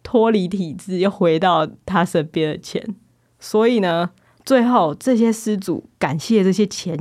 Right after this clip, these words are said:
愿意回到自己身边，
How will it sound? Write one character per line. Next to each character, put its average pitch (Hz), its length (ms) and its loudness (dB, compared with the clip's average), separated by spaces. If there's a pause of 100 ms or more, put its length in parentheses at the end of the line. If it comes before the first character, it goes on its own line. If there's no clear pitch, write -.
愿 214 200 4
意 196 240 -2 (240)
回 170 260 2
到 190 140 2
自 185 200 -4
己 156 140 -10
身 151 320 -8
边， 156 320 -4